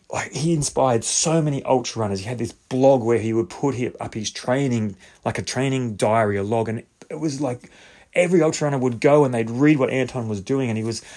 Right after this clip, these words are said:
upping his mileage to sometimes he ran two hundred miles a week. And this guy was, was, like, one of those early adopters who inspired so many guys. So he, he was winning every race he'd been in, Anton Krupicka.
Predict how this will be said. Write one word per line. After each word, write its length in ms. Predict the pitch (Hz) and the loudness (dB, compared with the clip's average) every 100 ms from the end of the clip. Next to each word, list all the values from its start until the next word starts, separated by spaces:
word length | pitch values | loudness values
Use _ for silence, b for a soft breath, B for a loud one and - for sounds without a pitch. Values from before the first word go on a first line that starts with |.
| B - | B -2
upping 280 | 156 175 127 | -2 0 -2
his 160 | 107 | -2
mileage 520 | 110 110 131 127 110 | 0 2 4 2 -2
to 80 | - | -6
sometimes 480 | 113 160 170 180 123 | -6 -6 -4 -2 -2
he 60 | 113 | -4
ran 200 | 104 90 | -6 -6
two 220 | - 139 | -4 -4
hundred 420 | 113 131 123 107 | -4 -4 -4 -2
miles 300 | 101 104 98 | -2 0 -2
a 60 | 95 | -2
week. 240 | 107 113 | -2 0
And 80 | 131 | 0
this 100 | 170 | 0
guy 360 | - 147 131 B B B B | 0 0 0 B B B B
was, 240 | - 127 - | -2 -2 0
was, 180 | 135 127 | 0 2
like, 280 | 123 117 - B B B B | 2 0 -6 B B B B
one 140 | 135 139 | 0 2
of 80 | |
those 300 | 127 110 104 - _ _ | 2 2 0 -8 _ _
early 360 | - - 151 143 | 0 6 6 6
adopters 560 | 113 104 160 - 113 - | 2 2 0 0 -4 -2
who 160 | 117 | -2
inspired 560 | 113 107 - 127 123 101 | 0 -4 -6 -4 -4 -4
so 180 | 131 120 | -4 -4
many 140 | 117 | -4
guys. 180 | 110 98 | -4 -6
So 80 | 110 B B | -8 B B
he, 160 | - 165 | 4 6
he 140 | 139 | 6
was 160 | 151 123 | 6 8
winning 240 | 180 170 | 8 10
every 180 | 156 127 | 6 6
race 300 | 120 123 - | 6 4 2
he'd 120 | 117 | -2
been 200 | 131 123 | 0 0
in, 140 | 101 85 | 0 -4
Anton 340 | - 131 123 117 | -4 -4 -2 -6
Krupicka. 400 | 101 120 - | -6 -8 -8